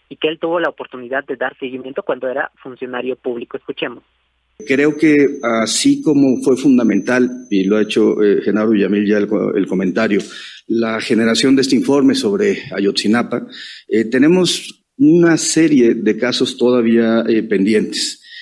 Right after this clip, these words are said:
Speaker 2: Eh, y son casos que los periodistas, las periodistas han estado difundiendo.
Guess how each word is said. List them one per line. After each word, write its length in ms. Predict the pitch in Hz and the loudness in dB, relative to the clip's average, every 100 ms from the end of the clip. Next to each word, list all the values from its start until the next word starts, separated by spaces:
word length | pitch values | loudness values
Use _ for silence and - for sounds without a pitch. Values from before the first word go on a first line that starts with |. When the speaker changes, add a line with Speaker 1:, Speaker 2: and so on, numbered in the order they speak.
| - | -12
Speaker 2:
Eh, 160 | - 117 | -2 0
y 100 | 151 | 0
son 160 | - 160 | 0 0
casos 300 | 170 165 - | 0 0 0
que 260 | 143 147 | 2 2
los 340 | 120 123 135 135 | 2 2 2 0
periodistas, 640 | 131 113 117 110 - 123 | 0 2 2 2 -2 0
las 180 | 127 143 | 0 0
periodistas 720 | - 113 110 113 113 120 - | 0 0 2 2 0 -2 -2
han 240 | 107 110 110 | -4 -2 0
estado 560 | 98 113 107 110 107 107 | -2 -4 0 0 0 -4
difundiendo. 640 | 101 117 123 131 131 135 | -2 2 4 4 2 0